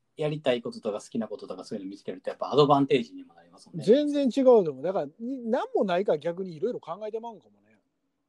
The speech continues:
Speaker 1: まあ、確かに。
Speaker 2: それはあるな。
Speaker 1: 確かにそうですね。藤井聡太がこんなこと悩んでないはずですもんね、絶対。
Speaker 2: もう、もう何打とうみたいな。
Speaker 1: うん。
Speaker 2: もうそんなんやもんな。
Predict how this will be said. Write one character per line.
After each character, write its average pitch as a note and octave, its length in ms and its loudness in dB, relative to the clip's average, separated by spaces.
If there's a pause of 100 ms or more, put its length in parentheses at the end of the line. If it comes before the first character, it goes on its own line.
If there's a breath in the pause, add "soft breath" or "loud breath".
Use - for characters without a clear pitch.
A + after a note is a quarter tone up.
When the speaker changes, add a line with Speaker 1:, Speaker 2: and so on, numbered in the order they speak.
Speaker 1:
ま A2 120 -4
あ、 A#2 60 -8
確 - 260 -8
か A2 80 -6
に。 - 60 -12 (500)
Speaker 2:
そ - 160 -14
れ C4 100 -14
は G#3+ 260 -6
あ B2 60 -12
る C3+ 360 -12
な。 - 260 -18
Speaker 1:
確 - 300 -10
か B2+ 100 -2
に - 80 -12
そ - 160 -4
う - 60 -8
で - 40 -20
す - 100 -18
ね。 A#3 220 -8
藤 F#3 360 2
井 G3+ 40 2
聡 A#3+ 240 8
太 - 160 -2 (480)
が A2 220 -10
こ G3 140 -10
ん F#3 80 -10
な F#3 60 -6
こ G3 100 -6
と - 100 -10
悩 D#3 220 -8
ん F3+ 40 -12
で F3 80 -8
な B2 100 -8
い - 80 -18
は - 60 -20
ず - 60 -20
で - 80 -20
す - 120 -20
も - 80 -20
ん - 40 -20
ね、 - 80 -20
絶 - 240 -20
対。 D#3+ 100 -2
Speaker 2:
も D3 120 0
う、 - 20 -2
も D3 240 -2
う - 20 -6
何 D#3 320 4
打 E3+ 120 4
と C3 240 -2
う B2+ 40 -8
み B2+ 120 -8
た A#2+ 140 -8
い A2 80 -16
な。 G#2 220 -18 (440)
Speaker 1:
う - 20 -14
ん。 D#3 180 -4
Speaker 2:
も D#3+ 100 0
う - 40 -2
そ A3 180 6
ん A#3+ 80 8
な G3 140 8
ん - 20 -8
や B2 100 -12
も G#2 160 -20
ん - 60 -20
な。 B2 100 -16